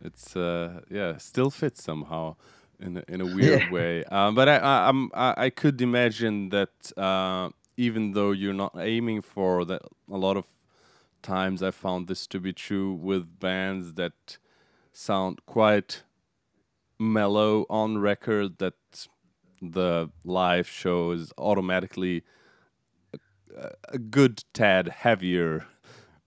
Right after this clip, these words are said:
Speaker 1: um,
Speaker 2: Yeah,
Speaker 1: from, from
Speaker 2: yeah,
Speaker 1: feel
Speaker 2: absolutely.
Speaker 1: hair, well, uh, from the feel, yeah, yeah. The, just
Speaker 2: Yeah.
Speaker 1: feel, feels heavier when you have the live drums and, and, yeah, the live energy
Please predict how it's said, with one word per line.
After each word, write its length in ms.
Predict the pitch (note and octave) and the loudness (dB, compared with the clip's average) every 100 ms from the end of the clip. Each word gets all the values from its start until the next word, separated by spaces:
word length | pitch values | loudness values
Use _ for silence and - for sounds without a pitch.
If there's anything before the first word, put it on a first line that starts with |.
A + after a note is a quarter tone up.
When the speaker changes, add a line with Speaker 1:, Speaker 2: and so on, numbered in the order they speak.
| - | -8
Speaker 1:
um, 520 | E2 E2 D#2 G#2 G2+ | -2 -2 0 2 4
Speaker 2:
Yeah, 140 | G2+ F2+ | 6 4
Speaker 1:
from, 240 | D#2+ E2+ | 2 -6
from 220 | - F#2+ F#2 | -4 2 2
Speaker 2:
yeah, 40 | |
Speaker 1:
feel 580 | F#2 G2+ G2+ G#2 G2+ F2+ | 2 -2 0 2 2 2
Speaker 2:
absolutely. 0 | |
Speaker 1:
hair, 380 | E2+ E2 D#2 - - | 0 -2 -2 -6 -10
well, 240 | D#2+ E2 D#2 | -8 -6 -8
uh, 60 | D2+ | -8
from 180 | F#2 F2 | -8 -8
the 80 | |
feel, 500 | E2 - F#2+ F#2 E2+ - _ | -12 -8 -4 -4 -6 -10 _
yeah, 180 | F2 D2+ - _ | -12 -12 -14 _
yeah. 220 | F2 E2 - _ _ _ _ _ - | -10 -10 -12 _ _ _ _ _ -20
The, 100 | - _ _ - | -20 _ _ -12
just 260 | - G#2+ | -4 2
Speaker 2:
Yeah. 260 | G#2 G2 F2+ | 6 8 6
Speaker 1:
feel, 0 | |
feels 320 | E2+ C#3+ C3+ | 4 0 2
heavier 420 | A#2 A2+ G#2+ G2 | 2 2 2 -2
when 260 | E2+ D#2 F#2+ | -4 -6 -6
you 100 | F#2 | -6
have 140 | F#2 | -6
the 80 | F#2 | -8
live 280 | F2+ F2+ F2+ | -6 -4 -6
drums 480 | F#2 F#2+ F#2 F#2 E2+ | -6 -6 -4 -6 -8
and, 240 | F2+ E2+ - - - _ _ | -8 -10 -14 -20 -20 _ _
and, 460 | F#2 F2+ F2 E2+ D#2+ - - | -6 -4 -4 -8 -12 -16 -14
yeah, 340 | F2 E2 D#2+ - _ - | -8 -8 -8 -14 _ -12
the 160 | F#2 | -8
live 360 | F2+ F2+ F#2 F2 | -4 -2 -2 -4
energy 720 | F#2 F#2+ F#2 F#2 F#2+ F2+ E2+ | -6 -6 -6 -4 -4 -2 -4